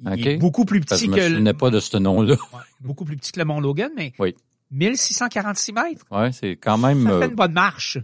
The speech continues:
Speaker 2: euh, c'est une bonne marche, puis si tu le descends en ski, ben,
Speaker 1: Mets-toi un petit
Speaker 2: c'est une,
Speaker 1: canuc,
Speaker 2: c'est
Speaker 1: un
Speaker 2: une
Speaker 1: peu,
Speaker 2: belle
Speaker 1: là,
Speaker 2: petite
Speaker 1: ça.
Speaker 2: pente.
Speaker 1: Ouais, c'est ça.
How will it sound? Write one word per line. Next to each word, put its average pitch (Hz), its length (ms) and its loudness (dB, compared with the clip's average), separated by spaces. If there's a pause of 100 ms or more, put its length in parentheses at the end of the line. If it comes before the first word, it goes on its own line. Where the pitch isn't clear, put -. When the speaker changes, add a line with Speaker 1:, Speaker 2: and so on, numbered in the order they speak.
(260)
Speaker 2:
euh, 107 260 2
c'est - 400 -2
une 117 120 4
bonne 143 180 4
marche, 151 460 0
puis 110 360 2
si 113 200 -2
tu 123 140 -10
le 110 60 -8
descends 110 300 0
en 117 60 2
ski, 151 320 -8
ben, - 160 -16 (760)
Speaker 1:
Mets-toi 196 180 -2
un 185 40 -2
petit - 160 -6
Speaker 2:
c'est 147 100 0
une, 123 60 2 (120)
Speaker 1:
canuc, - 40 -8
Speaker 2:
c'est 135 80 -2
Speaker 1:
un - 20 -2
Speaker 2:
une 123 60 -2
Speaker 1:
peu, 117 100 0
Speaker 2:
belle 143 100 4
Speaker 1:
là, 143 60 -8
Speaker 2:
petite - 120 -6
Speaker 1:
ça. 165 60 -8
Speaker 2:
pente. 147 180 -4
Speaker 1:
Ouais, 123 140 -18
c'est 120 100 -18
ça. - 120 -20